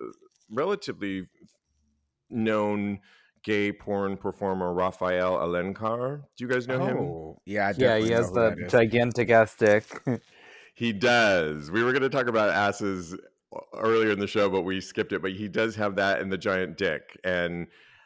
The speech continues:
Speaker 1: I w-, was, so I followed him, and I've been loving his content all month long. And when I looked at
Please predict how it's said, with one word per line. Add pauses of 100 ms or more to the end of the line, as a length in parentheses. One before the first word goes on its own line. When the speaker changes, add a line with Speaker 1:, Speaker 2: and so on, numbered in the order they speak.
(200)
Speaker 1:
I
w-, (120)
was, (460)
so
I
followed
him,
and
I've
been
loving
his
content
all
month
long.
And
when
I
looked (400)
at